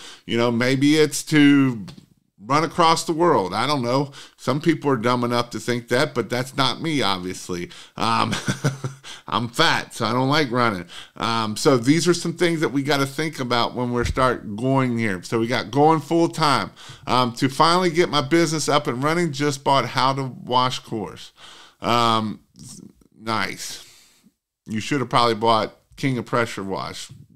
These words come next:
dot com and you would be a lot better off. Um, getting my son started in running, learning solid work habits. That's a,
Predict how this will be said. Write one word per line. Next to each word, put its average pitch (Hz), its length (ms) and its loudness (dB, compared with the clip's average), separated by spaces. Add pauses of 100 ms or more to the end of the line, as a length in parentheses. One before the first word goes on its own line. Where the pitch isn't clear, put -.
(100)
dot 107 260 -4
com 92 320 -2
and 95 80 -6
you 107 120 -4
would 95 120 -6
be 107 140 -2
a 101 80 -4
lot 101 240 -4
better 98 240 -2
off. 64 280 -10 (440)
Um, 120 340 4
getting 170 300 6
my 165 160 4
son 170 580 2 (320)
started 165 460 4
in 131 200 -2
running, 147 320 0
learning 143 520 0
solid 147 500 2
work 127 300 0
habits. 76 600 -4
That's 123 360 -2
a, 123 220 2